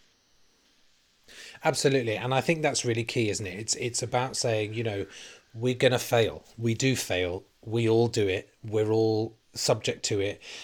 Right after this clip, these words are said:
And how we react to it and how we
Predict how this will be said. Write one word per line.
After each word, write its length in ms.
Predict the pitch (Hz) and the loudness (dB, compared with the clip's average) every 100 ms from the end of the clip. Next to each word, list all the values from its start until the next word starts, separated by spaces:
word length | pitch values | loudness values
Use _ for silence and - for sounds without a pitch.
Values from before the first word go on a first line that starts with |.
| - | -12
And 300 | - 110 104 | -4 -2 -2
how 320 | - - 120 123 | -6 -2 0 2
we 140 | 123 | 0
react 580 | 113 117 107 - - - | 2 2 2 0 -6 -2
to 160 | 123 | -2
it 100 | 104 - | -2 -2
and 120 | 92 | -6
how 240 | - 110 | -2 0
we 280 | 104 107 98 | 2 0 -2